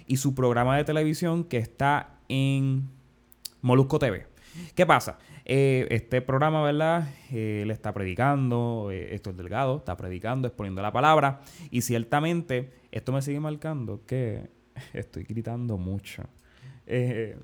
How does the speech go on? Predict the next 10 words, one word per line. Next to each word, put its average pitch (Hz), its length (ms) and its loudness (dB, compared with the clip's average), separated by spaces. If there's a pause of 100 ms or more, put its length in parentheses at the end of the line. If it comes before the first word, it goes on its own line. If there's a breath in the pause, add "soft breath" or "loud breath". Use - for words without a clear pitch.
(840 soft breath)
ciertamente, 156 800 0
él 123 80 -2
comparte 131 400 -4
la 151 100 0
palabra 127 580 2 (200)
en 113 220 0
este 135 280 -2
programa 120 720 0
de 151 380 2
él. 120 140 -4